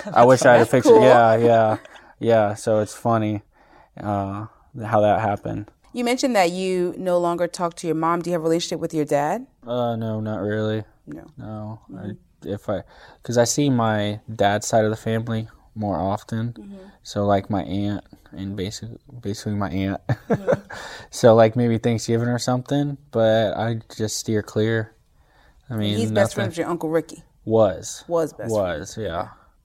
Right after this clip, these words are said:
Speaker 3: You mentioned earlier that you might have considered being a firefighter sooner. Are you a firefighter now?
Speaker 2: I
Speaker 3: How did that
Speaker 2: am.
Speaker 3: happen? You went to school for welding.
Speaker 2: So, yes, I did go to school for welding right out of high school, and, uh, I did it. I, I welded for a while. I worked for a couple different companies,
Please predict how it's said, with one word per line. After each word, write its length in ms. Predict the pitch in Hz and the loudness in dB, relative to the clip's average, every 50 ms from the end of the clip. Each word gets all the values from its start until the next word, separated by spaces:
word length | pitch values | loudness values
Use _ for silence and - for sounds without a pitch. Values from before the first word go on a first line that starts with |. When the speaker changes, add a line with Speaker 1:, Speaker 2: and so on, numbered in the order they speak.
| _ _ _ _ _ - | _ _ _ _ _ -20
Speaker 3:
You 160 | 226 196 214 220 | -20 -16 -14 -10
mentioned 440 | 226 240 262 254 - - 247 - - - | -8 -8 -8 -8 -10 -12 -16 -14 -10 -4
earlier 420 | 196 196 208 208 214 214 208 202 | -2 0 0 2 0 0 0 0
that 420 | 180 175 170 165 156 156 160 - - _ _ _ _ _ _ _ _ | 0 2 2 2 2 2 0 -4 -10 _ _ _ _ _ _ _ _
you 120 | 202 190 | -12 -4
might 160 | 190 185 180 | 0 0 0
have 120 | 180 185 185 | 0 0 -4
considered 360 | - 185 160 - 175 180 170 | -8 -8 -8 -6 -6 -6 -6
being 160 | 165 170 170 160 | -4 -4 -4 -4
a 60 | 156 | -6
firefighter 640 | 151 - 175 160 156 160 156 - 165 160 151 156 156 | -4 -2 -2 -2 -2 -2 -2 -2 -2 -2 -2 -6 -8
sooner. 460 | - - - 185 180 185 185 185 185 165 | -10 -12 -10 -8 -8 -6 -6 -6 -4 -2
Are 80 | - | -2
you 140 | 165 170 165 | -2 0 -2
a 40 | 160 | -2
firefighter 560 | - - 165 165 165 165 - 165 160 160 160 | -2 -2 0 0 0 -2 -4 -4 -4 -2 -2
now? 340 | 160 165 170 175 180 190 190 - | -2 -2 -4 -6 -6 -10 -12 -12
Speaker 2:
I 140 | 117 110 104 | -10 -8 -6
Speaker 3:
How 80 | - - | -4 -4
did 120 | 107 107 | -2 -2
that 120 | 107 104 101 | -2 -2 -2
Speaker 2:
am. 40 | - | -4
Speaker 3:
happen? 360 | 160 139 107 104 - - - | -4 -6 -6 -8 -14 -14 -12
You 80 | 156 160 | -8 -8
went 120 | 165 170 165 | -6 -8 -8
to 40 | - | -10
school 200 | - - 185 170 | -10 -10 -10 -6
for 140 | - 175 160 | -6 -4 0
welding. 400 | 175 190 180 170 - 131 123 - - | 2 2 2 0 -2 -6 -12 -14 -12
Speaker 2:
So, 480 | - - - - 127 120 117 113 110 - | -10 -6 0 4 6 6 8 6 6 4
yes, 340 | 123 135 147 160 143 123 - | 6 6 8 8 8 6 4
I 60 | 131 | 0
did 200 | 123 127 131 123 | -2 0 -2 -2
go 100 | 123 131 | 0 -2
to 60 | 131 120 | -2 -2
school 220 | - - 135 127 | -4 -4 -4 -4
for 140 | - 123 113 | -4 -4 -2
welding 380 | 110 110 110 110 107 104 104 | 0 2 2 2 0 -2 -6
right 180 | 104 110 113 117 | -6 -4 0 2
out 140 | 117 117 113 | 2 2 2
of 80 | 113 | 2
high 140 | 113 117 107 | 0 0 -2
school, 540 | 104 - - - 104 98 101 101 107 117 - _ - | -2 -4 -6 -8 -6 -6 -6 -8 -12 -16 -14 _ -6
and, 420 | 104 107 104 101 101 98 101 101 | -4 -4 -4 -4 -4 -6 -6 -8
uh, 520 | 98 98 101 98 98 98 98 101 104 107 107 - _ _ _ _ _ _ _ _ | -8 -8 -10 -10 -10 -10 -12 -12 -12 -14 -16 -18 _ _ _ _ _ _ _ _
I 80 | - 127 | 0 2
did 200 | 139 160 175 143 | 2 4 4 2
it. 180 | 107 - - - | 2 0 -4 -4
I, 180 | - 117 117 113 | -2 0 0 0
I 240 | 110 107 - 123 | 2 2 2 2
welded 480 | 131 127 120 117 120 117 117 120 120 127 | 4 4 4 4 4 4 2 2 0 -4
for 160 | - - 123 113 | -6 -2 0 0
a 60 | 107 | 0
while. 460 | 107 110 107 110 110 117 120 120 117 | 2 2 2 2 2 0 0 -2 -2
I 100 | 113 110 110 | -2 -4 -2
worked 320 | 110 110 113 113 113 - | -2 -2 -2 -4 -4 -8
for 260 | - - 110 110 110 | -10 -6 -4 -4 -4
a 60 | 107 104 | -4 -2
couple 280 | - 113 110 - 113 | -2 -2 -2 -2 -2
different 280 | 113 110 - - 104 98 | -4 -4 -4 -6 -8 -8
companies, 640 | - 117 110 110 - 117 110 110 110 110 110 107 | -6 -8 -8 -6 -6 -6 -6 -4 -4 -6 -8 -8